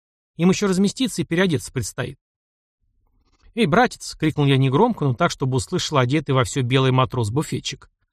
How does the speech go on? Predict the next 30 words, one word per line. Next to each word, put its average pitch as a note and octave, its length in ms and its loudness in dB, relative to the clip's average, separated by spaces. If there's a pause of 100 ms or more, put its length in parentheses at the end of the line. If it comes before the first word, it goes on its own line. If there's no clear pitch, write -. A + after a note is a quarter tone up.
(180)
«А A3+ 100 0
принеси A#3+ 400 2
нам C4+ 120 0
с - 80 -6
капитаном E3 540 0
кофейку G3 460 -2
погорячее, C3 520 0
с - 60 -6
какими-нибудь G#3 400 -2
вкусными G3 400 0
плюшками G3 480 0
на A#2+ 80 2
твоё C3+ 240 2
усмотрение. A#2+ 600 -4 (440)
А G3 100 2
это C4+ 140 0
тебе A#3 200 0
за G3 100 -2
труды». D#3 380 -2 (420)
Я C#3+ 120 2
опустил D3 380 -2
полтинник E3 520 0
с - 100 -8
императорским C3 600 -2
профилем F3+ 400 0
в - 100 -6
карман C3+ 340 2
его C#3 160 0
накрахмальной C3+ 640 2
куртки. - 520 -8